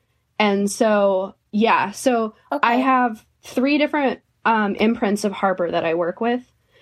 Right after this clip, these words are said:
Speaker 1: but I think Perennial is the only one that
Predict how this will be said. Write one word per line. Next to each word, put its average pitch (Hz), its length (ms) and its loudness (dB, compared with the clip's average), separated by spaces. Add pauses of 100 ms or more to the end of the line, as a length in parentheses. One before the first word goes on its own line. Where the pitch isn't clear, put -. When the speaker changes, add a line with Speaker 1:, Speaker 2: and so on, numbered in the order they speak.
(120)
Speaker 1:
but 220 200 2
I 202 140 4
think 330 420 0
Perennial 233 600 2
is 185 100 -4
the 190 140 -2
only 202 240 2
one 196 300 -2
that 175 500 0